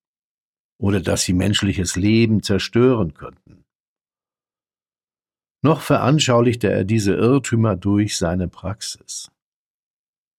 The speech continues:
Er führte die Harmonie des Menschen auf Gemüt zurück, nicht auf Materie. Und er versuchte niemals, das Urteil Gottes aufzuheben,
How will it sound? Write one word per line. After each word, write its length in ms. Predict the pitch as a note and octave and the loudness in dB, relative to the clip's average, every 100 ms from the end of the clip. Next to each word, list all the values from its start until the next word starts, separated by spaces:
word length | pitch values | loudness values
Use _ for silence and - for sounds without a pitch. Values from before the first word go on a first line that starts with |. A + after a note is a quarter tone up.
| _ _ _ _ _ _ _ _ _ _ _ _ _ _ _ - | _ _ _ _ _ _ _ _ _ _ _ _ _ _ _ -2
Er 380 | A#2+ D#3+ E3+ F3+ | 0 2 2 2
führte 380 | F3 C3+ C3 B2 | 2 2 2 2
die 180 | A2 F#2 | 2 2
Harmonie 680 | G#2 G2+ F#2+ G2 C3 E3+ | 2 2 2 4 4 2
des 240 | C#3+ A#2 - | 2 -2 0
Menschen 720 | G2 G#2+ A2 A#2 A2+ A2+ - _ _ _ | 0 2 0 0 0 0 -6 _ _ _
auf 320 | - G#2+ - - | -4 -4 -4 -2
Gemüt 480 | B2+ C3 C#3 D3+ | 2 4 2 0
zurück, 580 | - C3+ C2+ - _ _ _ _ _ | -2 -2 -2 -12 _ _ _ _ _
nicht 280 | F#3 F#3+ - | 0 0 -2
auf 160 | E2+ | -4
Materie. 720 | - - D#2 B1+ - - - _ _ _ _ _ _ _ _ _ _ _ _ _ _ _ _ | -8 -8 -8 -8 -10 -18 -20 _ _ _ _ _ _ _ _ _ _ _ _ _ _ _ _
Und 160 | - A2+ | -4 0
er 100 | A#2+ | 0
versuchte 580 | - G#2+ A#2 C#3 - B2 | 0 0 0 -4 0 2
niemals, 720 | A#2 C#3+ G3+ G3 G#2 F#2+ F#2 | 4 4 4 4 4 2 0
das 220 | G#2+ - | -2 -2
Urteil 480 | - C#3 - A2 G2+ | 2 2 2 0 0
Gottes 460 | F#2+ C#3 C#3+ A#2 - | 0 0 0 -4 -2
aufzuheben, 1040 | - C3+ B2+ - A2+ E2+ G#2 F#2+ C#3 C#3+ | 0 0 -2 -4 -4 -2 -6 -6 -6 -8